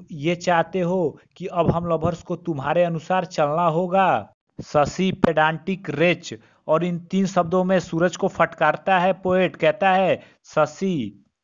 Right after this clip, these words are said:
अर्थात ढीठ, पेडांटिक रूढ़िवादी, रेच नीच।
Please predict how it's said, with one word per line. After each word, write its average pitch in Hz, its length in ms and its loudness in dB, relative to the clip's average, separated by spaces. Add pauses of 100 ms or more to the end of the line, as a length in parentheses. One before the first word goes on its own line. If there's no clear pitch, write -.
(100)
अर्थात 175 300 0
ढीठ, 143 680 -2 (280)
पेडांटिक 165 920 0
रूढ़िवादी, 165 840 2
रेच 165 440 0
नीच। 151 600 0